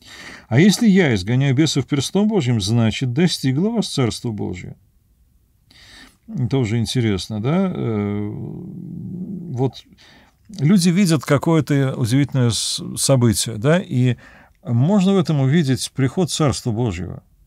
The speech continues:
А можно опошлить всё, как-то вот, э,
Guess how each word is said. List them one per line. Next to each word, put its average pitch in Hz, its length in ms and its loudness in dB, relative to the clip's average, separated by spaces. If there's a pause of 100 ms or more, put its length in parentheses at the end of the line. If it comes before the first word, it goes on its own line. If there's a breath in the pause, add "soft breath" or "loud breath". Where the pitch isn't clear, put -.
(180)
А 123 120 0
можно 160 500 0 (580)
опошлить 151 520 -2
всё, 107 240 -8
как-то 117 320 -6
вот, 117 200 -4 (160)
э, 123 220 -10